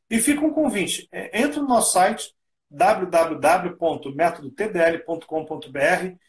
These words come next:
que lá há e-book, há planilha gratuitas pra ver. Tem um e-book maravilhoso que é como,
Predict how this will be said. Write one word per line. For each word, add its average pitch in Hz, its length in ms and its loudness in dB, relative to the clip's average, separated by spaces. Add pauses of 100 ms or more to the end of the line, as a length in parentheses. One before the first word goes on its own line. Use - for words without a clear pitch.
(160)
que 165 160 -4
lá 175 240 4 (100)
há 151 120 4
e-book, 147 480 -2
há 135 80 4
planilha 143 600 -2
gratuitas 135 540 -4
pra 135 140 -6
ver. 160 180 0
Tem 185 100 0
um 190 120 0
e-book 170 280 -4
maravilhoso 165 640 0
que - 80 -2
é 147 60 2
como, 220 580 2